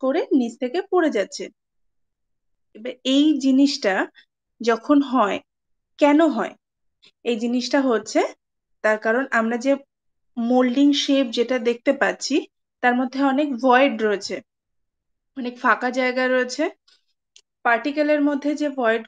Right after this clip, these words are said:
গুলো রয়েছে, সেই ভয়েডের, void গুলো connect হয়ে একটা passage তৈরি করেছে, যার জন্য ওর ওপরে জল ঢাললে নিচে দেখো জলটা চলে আসছে। তাহলে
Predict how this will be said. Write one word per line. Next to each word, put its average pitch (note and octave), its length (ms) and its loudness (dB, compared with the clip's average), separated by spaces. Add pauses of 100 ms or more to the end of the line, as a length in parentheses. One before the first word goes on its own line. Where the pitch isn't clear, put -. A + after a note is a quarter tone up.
গুলো B3+ 160 -2 (120)
রয়েছে, G3+ 340 -4 (500)
সেই C4+ 140 -4 (120)
ভয়েডের, A3 500 0 (1040)
void A3 260 0 (100)
গুলো C4+ 160 0 (140)
connect C#4+ 420 0
হয়ে G#3 180 -4 (640)
একটা B3 160 -4 (100)
passage C4 340 -2 (140)
তৈরি C#4 320 -2
করেছে, C4+ 360 -2 (460)
যার G3+ 240 0
জন্য A#3+ 200 -6 (680)
ওর A#3 100 -4 (160)
ওপরে C#4+ 360 -2 (200)
জল A3 160 4 (120)
ঢাললে A#3 340 2 (460)
নিচে A#3 220 -6 (100)
দেখো A#3 240 -4 (520)
জলটা G3+ 320 -2 (760)
চলে D#4 220 2 (120)
আসছে। - 240 -12 (1300)
তাহলে B3 180 -16